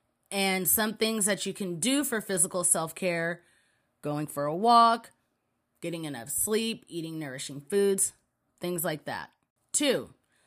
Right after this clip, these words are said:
psychological self-care. This involves learning new things, applying consequential thinking, engaging intrinsic motivation, practicing mindfulness and creativity.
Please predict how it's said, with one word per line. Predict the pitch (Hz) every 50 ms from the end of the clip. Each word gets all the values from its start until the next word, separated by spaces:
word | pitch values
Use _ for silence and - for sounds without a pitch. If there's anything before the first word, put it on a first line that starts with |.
| _ _ -
psychological | - - 226 226 240 240 262 254 240 220 233 233 214 233 - 214 208
self-care. | - - - 180 170 185 - - - 165 117 80 - - - _ _ _ _ _ _ _ _
This | - 240 262 262 -
involves | 294 285 277 240 247 226 220 226 214 214 208 - - _ _ _ _ _ _ -
learning | 180 214 233 247 247 269 277
new | 285 285 294
things, | 240 - - 240 226 226 233 247 269 285 - - - - _ _ _ _ _
applying | - 190 202 190 - - 233 226 226 226 226
consequential | - - 240 220 226 226 - 277 269 - 269 247 247 - 262 247
thinking, | 247 - 226 220 214 - 220 226 220 220 220 220 220 214 _ _ _ _ _ _ -
engaging | 180 185 190 185 160 190 190 196 220 190 202 240 240 240
intrinsic | - - 214 202 196 - - 214 202 208 202 - 226 208 -
motivation, | 196 208 196 190 190 180 170 196 196 196 - - 214 214 208 202 208 208 - _ _ _ _ _ _ _ -
practicing | - 226 196 196 208 - 226 220 214 - 240 220 220
mindfulness | 208 190 180 190 190 185 - 196 190 180 175 185 185 -
and | - - 175 170 156
creativity. | - 185 170 165 165 156 - 180 156 135 139 - 90 60 57